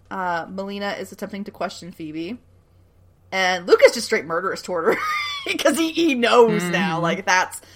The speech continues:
Speaker 1: the bitch that killed his son. <laughs> Like, he's, he's, uh, he's, he's going through it. And it's what he says as much, too. He's like, "Oh, I've seen your work at the summit.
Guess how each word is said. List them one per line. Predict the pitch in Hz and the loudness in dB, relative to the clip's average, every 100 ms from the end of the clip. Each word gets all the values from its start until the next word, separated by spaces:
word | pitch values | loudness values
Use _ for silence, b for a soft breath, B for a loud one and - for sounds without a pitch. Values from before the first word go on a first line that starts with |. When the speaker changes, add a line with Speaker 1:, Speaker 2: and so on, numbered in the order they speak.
| B | B
Speaker 1:
the | 196 | -4
bitch | 196 208 - | 0 0 -2
that | 185 | -4
killed | 262 190 | -2 -2
his | 175 | -2
son. | - 202 196 - - | -2 0 2 -2 -6
<laughs> | - | 6
Like, | 302 302 302 392 - 254 240 226 190 | 8 10 10 8 8 6 6 -2 -8
he's, | 226 233 190 b b b b - | -10 -10 -10 b b b b -8
he's, | 220 208 175 | -4 -4 0
uh, | 180 165 160 | 2 2 0
he's, | 208 190 | -2 -4
he's | 196 220 | -6 -6
going | 180 190 165 | -2 -2 -2
through | 190 190 | 0 2
it. | 170 - b b b b b _ _ _ _ | 2 -2 b b b b b _ _ _ _
And | 196 190 185 | -4 -2 -4
it's | - | -6
what | 170 | -6
he | |
says | 165 - 214 190 | -6 0 0 0
as | 170 | -4
much, | 160 151 - | -10 -10 -10
too. | - 196 | -6 -4
He's | 170 165 | -4 -6
like, | 165 214 | -6 0
"Oh, | |
I've | 240 185 | 2 0
seen | - 254 226 | -4 -6 -6
your | 165 | -6
work | 190 190 | -6 -6
at | 180 | -10
the | - | -14
summit. | - 185 220 151 143 | -8 -6 -4 -6 -12